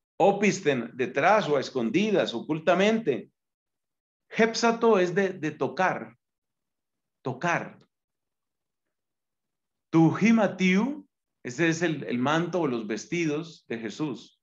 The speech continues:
el vestido de Jesús. Entonces, ¿por qué va ella así por detrás?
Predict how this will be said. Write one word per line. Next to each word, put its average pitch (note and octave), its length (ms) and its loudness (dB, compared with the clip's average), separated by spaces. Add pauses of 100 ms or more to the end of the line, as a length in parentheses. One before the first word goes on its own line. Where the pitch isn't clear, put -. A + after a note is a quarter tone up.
el A2 140 -6
vestido C3+ 480 0
de A#2+ 100 0
Jesús. - 600 -12 (1400)
Entonces, G#3 480 2
¿por F#3+ 200 -2
qué G3+ 140 4
va A#3+ 220 2
ella A#3+ 480 0
así D#3 320 -6
por - 240 -6
detrás? C#3 800 -6